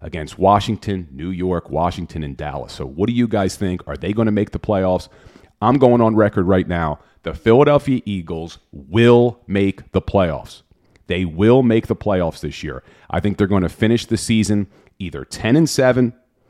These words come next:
or nine and eight, and I think either one of those is gonna be enough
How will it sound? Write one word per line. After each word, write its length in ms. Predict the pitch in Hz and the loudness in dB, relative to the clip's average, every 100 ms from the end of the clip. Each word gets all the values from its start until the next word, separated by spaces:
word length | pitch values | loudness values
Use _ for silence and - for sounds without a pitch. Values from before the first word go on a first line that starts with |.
| _ _ - | _ _ -10
or 160 | 85 | -8
nine 360 | 76 87 101 123 | -6 -2 0 2
and 100 | 113 | 2
eight, 300 | 92 90 _ _ - | 2 -2 _ _ -10
and 140 | 85 | -8
I 60 | 80 | -4
think 260 | 92 85 - | -4 -6 0
either 240 | 113 120 | 4 4
one 200 | 110 104 | 4 2
of 60 | 95 | 2
those 240 | 90 78 | 0 0
is 120 | 80 | -4
gonna 200 | 92 85 | -4 -4
be 160 | 80 82 | -4 -6
enough 580 | 85 92 117 92 67 _ | -4 0 2 2 -4 _